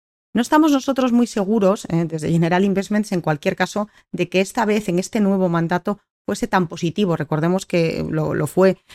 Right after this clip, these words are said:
en términos de recorrido para las bolsas, eh, cuando ganó el Trump en su primer mandato de dos mil dieciséis, dos mil diecisiete. Pero ahora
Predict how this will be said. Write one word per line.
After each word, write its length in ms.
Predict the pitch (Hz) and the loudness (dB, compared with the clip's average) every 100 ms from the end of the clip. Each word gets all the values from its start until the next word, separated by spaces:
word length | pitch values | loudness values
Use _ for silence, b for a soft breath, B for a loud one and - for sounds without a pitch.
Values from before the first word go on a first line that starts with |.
| _ | _
en 220 | 175 165 | 0 0
términos 440 | 170 175 180 175 156 | 0 2 2 0 0
de 200 | 165 151 | 0 0
recorrido 560 | 147 - 160 196 185 | -2 -2 2 2 2
para 180 | 165 160 | 0 0
las 200 | 151 143 | 0 0
bolsas, 440 | 170 180 170 160 b b - | -2 -2 -4 -6 b b -4
eh, 140 | 175 | -2
cuando 300 | 175 165 160 | 2 2 2
ganó 180 | 160 165 | 2 0
el 80 | 160 | 0
Trump 240 | 165 165 | 0 0
en 140 | - 175 | -2 -4
su 160 | 170 | -4
primer 260 | 165 160 160 | 0 0 2
mandato 420 | 156 160 160 156 | 0 0 0 0
de 60 | 151 | -2
dos 160 | 143 | 0
mil 160 | 156 156 | 0 0
dieciséis, 460 | 147 147 - 156 | -2 -4 -4 -4
dos 100 | 143 | -2
mil 140 | 151 143 | -2 -2
diecisiete. 420 | 143 147 139 139 | -2 -6 -6 -6
Pero 220 | - 156 | -4 0
ahora 340 | 165 220 247 | 0 2 0